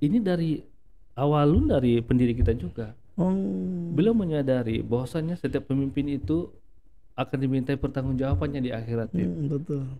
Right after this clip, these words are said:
Speaker 1: Sampai begitu, Beb.
Speaker 2: Kullu ra'in mas'ulun an ra'yatihi,
Speaker 1: Nah,
Speaker 2: betul.
Speaker 1: betul, Beb. Jadi beliau menyadari benar,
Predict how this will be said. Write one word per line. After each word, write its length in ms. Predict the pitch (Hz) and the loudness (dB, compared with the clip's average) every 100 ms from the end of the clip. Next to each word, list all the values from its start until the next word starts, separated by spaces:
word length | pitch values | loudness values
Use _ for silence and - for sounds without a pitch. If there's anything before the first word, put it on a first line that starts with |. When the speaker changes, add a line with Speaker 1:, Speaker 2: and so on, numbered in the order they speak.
| - - - - - - | -16 -20 -20 -20 -6 0
Speaker 1:
Sampai 160 | 127 | 2
begitu, 380 | 123 127 143 143 | 2 2 2 2
Beb. 220 | 117 110 - - | 2 0 -4 -10
Speaker 2:
Kullu 300 | - 151 147 | 0 2 4
ra'in 320 | 151 165 165 | 2 2 0
mas'ulun 580 | 156 135 - 165 165 160 156 | 2 0 -4 0 2 2 0
an 140 | 143 139 | 0 0
ra'yatihi, 560 | 139 139 131 135 120 | -2 -2 -2 -2 -2
Speaker 1:
Nah, 160 | 135 147 | 0 2
Speaker 2:
betul. 60 | |
Speaker 1:
betul, 180 | 156 185 | 2 2
Beb. 180 | 143 131 - - | 0 -2 -6 -8
Jadi 220 | 156 180 254 | 0 2 2
beliau 400 | 160 175 202 196 | 0 0 0 -2
menyadari 460 | 151 156 147 143 143 | -2 0 2 2 2
benar, 340 | 123 113 110 | 0 -2 -4